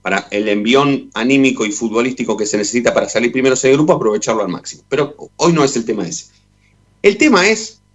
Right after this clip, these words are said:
que si el treinta de octubre empieza el campeonato, eh, hay cosas que nosotros estaríamos en condiciones de hablar a la hora de pensar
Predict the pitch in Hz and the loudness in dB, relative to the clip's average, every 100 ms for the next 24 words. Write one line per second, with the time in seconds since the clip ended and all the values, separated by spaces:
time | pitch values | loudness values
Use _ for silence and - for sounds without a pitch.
0 | _ 151 - 156 156 240 240 226 151 127 | _ -8 -4 -4 -4 -2 -2 0 -2 -2
1 | - 127 117 113 185 175 131 131 151 135 | -2 -2 -2 -2 -4 -4 -4 -4 -2 0
2 | 104 85 98 104 _ _ _ _ _ _ | -2 -2 -4 -4 _ _ _ _ _ _
3 | _ _ _ - - 131 135 143 143 185 | _ _ _ -14 0 4 6 6 2 0
4 | 202 190 180 170 165 156 _ _ _ _ | 0 0 -2 -4 -6 -10 _ _ _ _
5 | _ _ - - - - _ _ _ 220 | _ _ -20 -20 -20 -20 _ _ _ 0
6 | 214 190 - 151 143 190 185 156 - - | 2 0 -4 -4 -2 -2 -2 -6 -6 -6
7 | 147 170 156 - 127 120 123 123 117 175 | -2 -2 -2 -2 0 0 2 0 0 0
8 | 160 151 156 156 143 143 139 139 160 180 | 2 2 4 4 2 0 -4 -2 2 2
9 | 175 160 160 165 160 160 - 160 127 135 | 2 0 -4 -4 -2 0 0 0 -2 -8